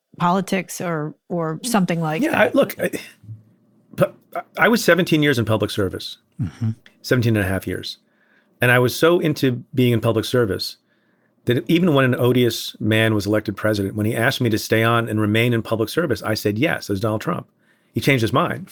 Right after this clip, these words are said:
Speaker 2: <laughs> He fired me. Um, so, so I always have a love for public service. And in fact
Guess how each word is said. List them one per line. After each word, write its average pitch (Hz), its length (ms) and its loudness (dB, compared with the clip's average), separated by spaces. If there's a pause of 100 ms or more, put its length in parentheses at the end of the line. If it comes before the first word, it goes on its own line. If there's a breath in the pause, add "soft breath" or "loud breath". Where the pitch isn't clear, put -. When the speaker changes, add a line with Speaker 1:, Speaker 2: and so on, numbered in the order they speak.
(100)
Speaker 2:
<laughs> - 100 -20
He 208 120 -2
fired 151 520 0
me. 101 220 -2 (840 loud breath)
Um, 120 340 2
so, - 180 2
so 147 120 2
I 147 140 4
always 240 180 0
have 123 100 4
a 113 40 2
love 107 180 0
for 110 80 -2
public 98 280 -2
service. 92 400 -6
And 127 100 2
in 123 60 2
fact 139 280 4